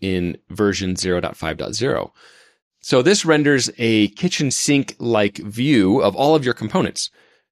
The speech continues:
You might do some automated testing that posts screenshots of before and after your tests. And so you can see,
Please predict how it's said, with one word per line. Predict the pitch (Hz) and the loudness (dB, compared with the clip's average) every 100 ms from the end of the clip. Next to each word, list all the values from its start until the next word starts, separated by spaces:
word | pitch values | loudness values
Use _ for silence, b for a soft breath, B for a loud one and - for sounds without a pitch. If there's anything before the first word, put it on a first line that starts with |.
| _ _ - | _ _ -6
You | 131 | -2
might | 139 131 | 0 2
do | 123 | 0
some | 123 110 | -2 0
automated | 123 135 123 110 | 2 4 2 2
testing | - 202 - 104 107 98 | 0 -2 0 0 0 -2
that | 104 - - | -4 -4 -4
posts | 120 117 - | -4 -2 -4
screenshots | - 143 196 - 101 92 - | -4 -2 -2 0 -2 -2 -4
of | - 98 | -8 -6
before | 98 - 117 113 | -6 -2 0 2
and | 92 95 135 | 0 -2 -2
after | 165 - - 87 95 | -4 -4 -4 -4 -4
your | - 104 95 87 82 | -2 0 2 0 -4
tests. | - 202 143 - - - | -4 -2 0 -4 -6 -6
And | 104 101 | -4 -4
so | 110 | -2
you | 107 | -2
can | 104 | -2
see, | 98 - 131 110 107 104 | -4 -2 0 2 2 2